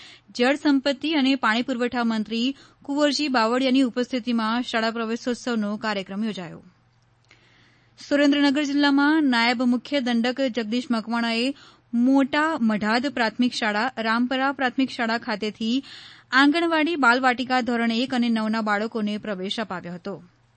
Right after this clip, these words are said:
કચ્છના અમારા પ્રતિનિધિ હેમાંગ પટણી જણાવે છે કે જિલ્લાના લખપત તાલુકાની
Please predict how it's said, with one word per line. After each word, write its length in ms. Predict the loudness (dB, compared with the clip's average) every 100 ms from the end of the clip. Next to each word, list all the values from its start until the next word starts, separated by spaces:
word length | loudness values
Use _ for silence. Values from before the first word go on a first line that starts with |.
| -20 -20 -20 -20 -20 0
કચ્છના 520 | 0 2 4 6 6
અમારા 500 | 6 6 6 6 6
પ્રતિનિધિ 760 | 4 4 6 6 6 6 4 4
હેમાંગ 460 | 4 6 6 6 4 -2 -20 -2
પટણી 340 | 2 6 8 8
જણાવે 360 | 8 8 8
છે 160 | 4 2
કે 140 | 2
જિલ્લાના 540 | 4 6 6 8 6 6
લખપત 440 | 4 2 2 2 6
તાલુકાની 760 | 4 4 4 4 8 8